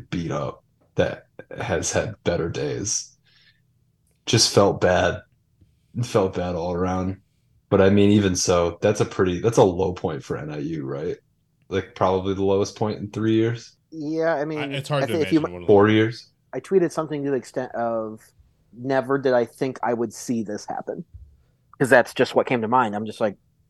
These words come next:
Speaker 1: I'm gonna look up the last time it did happen to anybody. What was the final scoring margin?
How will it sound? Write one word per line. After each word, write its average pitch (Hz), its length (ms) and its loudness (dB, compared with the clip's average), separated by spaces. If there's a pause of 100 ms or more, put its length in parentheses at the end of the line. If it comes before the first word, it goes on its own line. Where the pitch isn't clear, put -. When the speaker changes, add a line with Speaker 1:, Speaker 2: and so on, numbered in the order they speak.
(120)
Speaker 1:
I'm 113 80 0
gonna 147 160 6
look 117 180 4
up 101 100 0
the 95 60 -4
last - 260 -6
time 82 140 -6
it - 100 -14
did 90 160 -10
happen - 400 -12
to - 160 -10
anybody. - 540 -12
What 101 180 -2
was 101 140 -6
the 107 80 -4
final 104 340 -2
scoring 107 400 0
margin? 113 500 -2